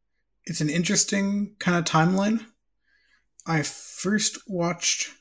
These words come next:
my, the first Ghibli movie I ever watched was in twenty eighteen at a Fathom event for My Neighbor Totoro.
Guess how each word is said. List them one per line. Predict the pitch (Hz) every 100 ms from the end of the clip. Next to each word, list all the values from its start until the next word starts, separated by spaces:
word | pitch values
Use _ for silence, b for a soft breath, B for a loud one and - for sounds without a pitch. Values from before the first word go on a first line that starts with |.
| _ _ _ _ -
my, | 180
the | 175 165
first | - 226 -
Ghibli | 185 185
movie | 175 151
I | 139 131
ever | 147 147
watched | 139 113 123 - - - _ _ _ _ _ _ _
was | 147 135 127 123 117 - -
in | 147 131 123 113
twenty | - 151 147 160
eighteen | 139 - - 131 196 208 _ _ _ _ _ _ _ _ _ _ -
at | 139
a | 127 120 120 -
Fathom | - - 143 143 147
event | 135 135 127
for | - 139 127 123 113 113 - _
My | 143 131
Neighbor | 131 127
Totoro. | 123 131 120 117